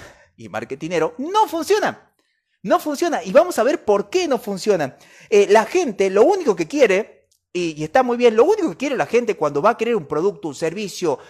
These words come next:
o lo que sea, lo que quiere es, "Che, toma, acá está mi dinero, pero solucioname los problemas, solucioname los problemas". Entonces lo que tenemos que aprender nosotros es a escuchar a esa persona para as-, ayudarla. Número dos,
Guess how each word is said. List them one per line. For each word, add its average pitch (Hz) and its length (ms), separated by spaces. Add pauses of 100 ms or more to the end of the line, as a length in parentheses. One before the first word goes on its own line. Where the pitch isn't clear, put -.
(100)
o 185 140
lo 170 120
que 170 100
sea, 254 200
lo 214 140
que 190 120
quiere 294 360 (120)
es, 214 220 (440)
"Che, 226 380
toma, 262 220
acá 285 120
está 285 160
mi 247 80
dinero, 277 340
pero 165 160
solucioname 247 600
los 190 120
problemas, 240 800 (180)
solucioname 285 760
los 233 140
problemas". 262 640
Entonces 220 380
lo 180 80
que 175 120
tenemos 233 380
que 185 100
aprender 202 320
nosotros 214 440 (220)
es 208 280
a 160 140
escuchar 240 540
a 180 80
esa 180 220
persona 233 360
para 226 180
as-, - 320
ayudarla. 175 640 (500)
Número 269 240
dos, 285 280